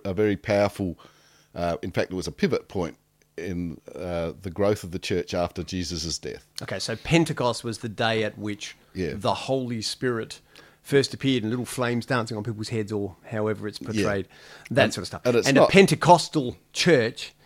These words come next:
Speaker 2: is one that's pretty keen on that.
Speaker 1: Yes.
Speaker 2: Okay,
Speaker 1: Uh,
Speaker 2: okay, sorry.
Speaker 1: and focuses a lot on the Holy Spirit.
Speaker 2: Okay,
Speaker 1: Now,
Speaker 2: okay.
Speaker 1: you know, my background as a, as a child was as, as a Catholic, and I
Speaker 2: Mm-hmm.
Speaker 1: didn't really get a lot of exposure,
Speaker 2: Mm.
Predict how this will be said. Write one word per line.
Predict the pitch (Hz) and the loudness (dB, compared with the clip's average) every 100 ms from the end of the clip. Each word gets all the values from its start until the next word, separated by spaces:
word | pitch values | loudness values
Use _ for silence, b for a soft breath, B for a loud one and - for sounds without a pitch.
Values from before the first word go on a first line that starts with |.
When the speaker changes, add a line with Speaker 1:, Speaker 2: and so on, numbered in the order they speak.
| b b b | b b b
Speaker 2:
is | 120 110 | -8 0
one | 123 113 | 0 0
that's | 107 - | -2 -6
pretty | - 127 107 | -6 -6 -4
keen | 123 110 | -4 -2
on | 87 87 | -4 -8
that. | - _ | -12 _
Speaker 1:
Yes. | 98 98 - - B B B | -2 -2 -2 -10 B B B
Speaker 2:
Okay, | 127 - - | -4 -2 -2
Speaker 1:
Uh, | 101 104 | 4 6
Speaker 2:
okay, | 170 120 - | 6 2 -6
sorry. | - 156 - _ - | 0 2 2 _ 2
Speaker 1:
and | 120 107 | 2 4
focuses | 165 180 - 143 120 120 | 6 6 6 2 2 4
a | |
lot | 110 104 - - | 6 4 4 -2
on | 98 | -2
the | 85 | 0
Holy | 95 87 | 0 -2
Spirit. | - 247 143 - - | -2 0 0 -2 -4
Speaker 2:
Okay, | 147 113 117 - 117 | -4 -4 -6 -8 0
Speaker 1:
Now, | 110 | 2
Speaker 2:
okay. | 101 - _ _ - | 2 -2 _ _ -8
Speaker 1:
you | 101 | -4
know, | 95 | 0
my | 107 101 | 2 4
background | 80 113 - 98 95 85 | 4 2 4 4 4 0
as | 85 | -2
a, | 92 92 | -4 -4
as | 95 | -8
a | |
child | - 92 98 87 | -2 2 2 0
was | 82 | -6
as, | 78 - - | -8 -10 -14
as | - 73 | -12 -10
a | |
Catholic, | - 71 - - - | -6 -6 -6 -12 -12
and | 76 | -10
I | 73 | -8
Speaker 2:
Mm-hmm. | 107 | -6
Speaker 1:
didn't | 110 - - _ | -8 -10 -16 _
really | 82 92 87 | -6 -4 -2
get | 80 76 | -4 -4
a | |
lot | 78 78 | -2 -4
of | 76 | -4
exposure, | - - 85 85 82 78 98 | -8 -6 -4 -2 -4 -8 -8
Speaker 2:
Mm. | 101 | -10